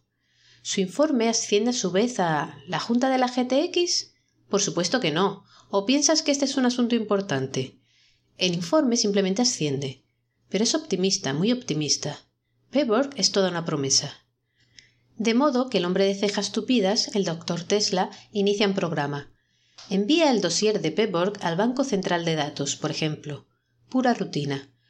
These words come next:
Comienza la cuenta atrás que la pondrá en escena.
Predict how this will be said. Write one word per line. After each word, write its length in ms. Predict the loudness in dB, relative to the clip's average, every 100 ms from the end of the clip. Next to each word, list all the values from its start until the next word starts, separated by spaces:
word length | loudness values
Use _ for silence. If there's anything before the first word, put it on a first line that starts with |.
| _ -4
Comienza 440 | 0 2 2 2
la 100 | 2
cuenta 260 | 0 -2 -2
atrás 340 | 0 0 0
que 100 | -2
la 140 | -2
pondrá 240 | -2 -2 0
en 80 | 0
escena. 560 | 0 0 -2 -4 -10